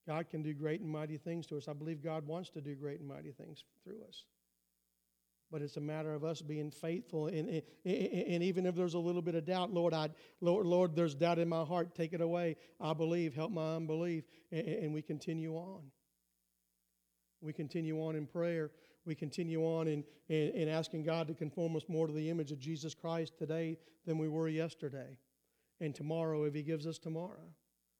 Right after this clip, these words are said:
And as we conform more to the image of Jesus, as, as we get more in touch with do-, God, as we draw closer to God, I believe God's gonna do some great and wondrous things in and through this church and in and through the people of this church.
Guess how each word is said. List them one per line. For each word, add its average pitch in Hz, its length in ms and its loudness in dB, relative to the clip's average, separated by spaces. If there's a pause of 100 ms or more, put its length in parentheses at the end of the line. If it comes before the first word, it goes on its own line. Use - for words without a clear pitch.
(320)
And 156 100 0
as 143 140 2
we 156 80 0
conform 165 500 0
more 165 180 4
to 156 60 -2
the 160 160 0
image 156 240 -2
of 143 60 -6
Jesus, 151 500 -2 (260)
as, 165 140 6
as 147 200 2
we 160 100 0
get 160 180 4
more 175 320 6
in 160 80 2
touch 175 300 -2
with 156 160 -4
do-, 165 260 0
God, 165 340 2
as 147 100 -4
we 156 100 -4
draw 160 240 -2
closer 165 400 -4
to 147 80 -10
God, 160 420 -2 (320)
I 160 80 -2
believe 160 260 -2
God's 156 280 0
gonna 151 180 -2
do 156 200 0
some 156 200 -4
great 156 280 0
and 151 120 -4
wondrous 160 420 -2
things 151 420 -4 (340)
in 165 160 2
and 156 120 0
through 165 180 0
this 151 180 -2
church 175 400 -2 (260)
and 156 160 0
in 170 140 0
and 160 100 -4
through 180 140 0
the 170 60 -6
people 156 320 -2
of 139 60 -4
this 139 140 -8
church. - 460 -10